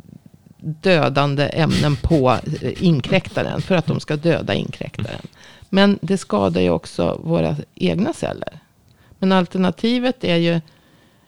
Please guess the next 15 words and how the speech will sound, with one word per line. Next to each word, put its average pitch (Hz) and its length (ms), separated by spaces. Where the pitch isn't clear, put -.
att, - 480
att, - 400
eh, 156 240
inkräktaren 160 760
kommer 156 280
längre. 190 560
Så - 120
att - 260
några 180 400
utav 240 220
våra 214 180
egna 165 260
celler 156 300
måste 165 440
tyvärr - 480